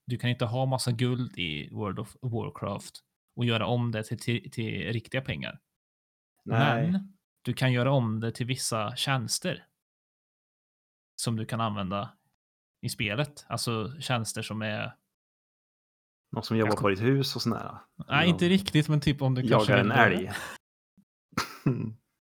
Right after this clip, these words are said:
Speaker 1: Jag behöver en älg avlivad här. Ja, men det blir, eh, tjugotusen, eh, vovguld.
Speaker 2: Så löser jag det.
Speaker 1: Så löser jag det. Nej, men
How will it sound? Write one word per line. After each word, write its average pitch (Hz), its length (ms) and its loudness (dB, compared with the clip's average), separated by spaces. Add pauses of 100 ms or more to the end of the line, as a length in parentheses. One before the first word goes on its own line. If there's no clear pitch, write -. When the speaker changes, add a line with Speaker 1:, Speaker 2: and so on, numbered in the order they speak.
(160)
Speaker 1:
Jag 143 120 0
behöver 135 280 6
en 139 120 2
älg 156 280 2
avlivad 127 480 2
här. 120 100 2
Ja, 170 160 6
men 185 200 4
det 180 80 0
blir, 180 280 2
eh, 165 180 2 (220)
tjugotusen, 156 880 0
eh, 147 280 -2
vovguld. 139 840 4 (960)
Speaker 2:
Så 156 100 -2
löser 123 360 2
jag 143 100 6
det. 107 180 -2 (340)
Speaker 1:
Så 143 60 -2
löser 127 340 2
jag 120 80 -2
det. 104 160 -6 (720)
Nej, 147 180 2
men 143 260 0